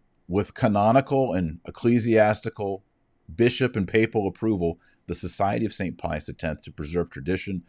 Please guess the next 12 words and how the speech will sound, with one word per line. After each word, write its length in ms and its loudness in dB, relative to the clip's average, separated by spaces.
to 80 -14
preserve 440 -2
the 60 -12
sacraments, 680 2
celebrated 800 0
all 180 2
seven 340 0
sacraments 640 -10
in 280 4
the 200 0
old 300 0
way. 360 -2